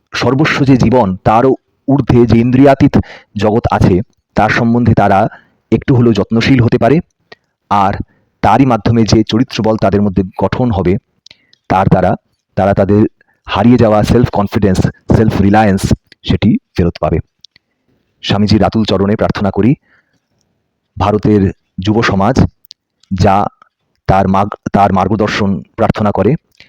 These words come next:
তারা আরও কল্যাণের পথে এগিয়ে যাক, তাদের চলবার পথ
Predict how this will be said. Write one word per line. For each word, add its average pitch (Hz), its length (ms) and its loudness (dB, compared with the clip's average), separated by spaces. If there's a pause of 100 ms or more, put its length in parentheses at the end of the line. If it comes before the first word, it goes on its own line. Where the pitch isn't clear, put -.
(680)
তারা 98 240 2 (100)
আরও 110 360 0 (440)
কল্যাণের 110 360 2
পথে 208 220 -2
এগিয়ে 165 200 2
যাক, 104 220 0 (560)
তাদের 95 200 0
চলবার 95 420 -2
পথ 92 260 -2